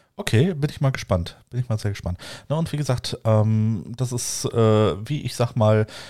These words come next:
mit der Bibel, ne? Ähm, jeder, äh, trägt irgendwas zusammen, man hört diese Geschichten von Jesus und so weiter, ne? Und, äh, jeder erzählt das dann auf seine eigene Weise und dann gibt es halt natürlich, äh, dementsprechend Änderungen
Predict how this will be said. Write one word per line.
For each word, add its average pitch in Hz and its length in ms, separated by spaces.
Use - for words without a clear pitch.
mit 131 220
der 110 80
Bibel, 98 680
ne? 104 400
Ähm, 101 300
jeder, 110 600
äh, 101 40
trägt - 320
irgendwas 110 420
zusammen, 101 360
man 101 220
hört 107 360
diese 101 220
Geschichten 98 840
von 98 140
Jesus 95 460
und 107 240
so 101 100
weiter, 95 380
ne? 104 220
Und, 107 560
äh, 107 280
jeder 107 300
erzählt 110 320
das 113 160
dann 107 120
auf 95 120
seine 98 240
eigene 117 340
Weise 110 280
und 107 100
dann 107 120
gibt 120 180
es 113 180
halt 110 320
natürlich, 107 600
äh, 98 160
dementsprechend 104 760
Änderungen 107 380